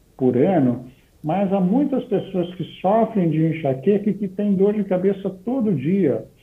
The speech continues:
É uma condição que a gente chama de enxaqueca crônica. Então, isso é muito impactante, isso prejudica muito a qualidade de vida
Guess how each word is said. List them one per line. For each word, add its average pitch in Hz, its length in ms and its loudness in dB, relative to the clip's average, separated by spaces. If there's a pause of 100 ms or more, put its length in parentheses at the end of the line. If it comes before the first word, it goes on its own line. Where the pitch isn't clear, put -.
(540)
É 156 540 4
uma 156 220 0
condição 170 460 -2
que 170 80 2
a 165 40 4
gente 156 280 0
chama 160 200 0
de 143 120 0
enxaqueca 156 600 -2
crônica. 143 720 4
Então, 202 320 0
isso 247 680 0 (420)
é 180 80 0
muito 226 320 4
impactante, 175 840 0
isso 170 180 -4
prejudica 180 600 4
muito 185 440 2
a 165 60 2
qualidade 143 600 0
de 127 120 -2
vida 175 600 0